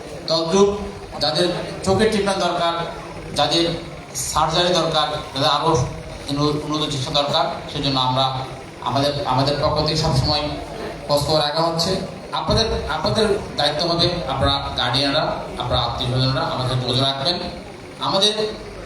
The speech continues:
স্বাস্থ্য উপদেষ্টা মহোদয় নূরজাহান বেগম, উনি আপনাদের জন্য বেশি আন-, বেশি পেরেশান। উনি সবসময় আপনাদের খবর রাখেন, চট্টগ্রামের কতজন টাকা পেয়েছেন, চট্টগ্রামের আপনাদের কী করা লাগবে, উনি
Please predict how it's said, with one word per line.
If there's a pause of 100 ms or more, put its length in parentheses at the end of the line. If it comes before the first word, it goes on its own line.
(120)
স্বাস্থ্য
উপদেষ্টা
মহোদয় (540)
নূরজাহান
বেগম, (460)
উনি (180)
আপনাদের
জন্য (460)
বেশি
আন-,
বেশি
পেরেশান। (580)
উনি
সবসময়
আপনাদের
খবর
রাখেন, (440)
চট্টগ্রামের (100)
কতজন
টাকা
পেয়েছেন, (420)
চট্টগ্রামের
আপনাদের
কী
করা
লাগবে,
উনি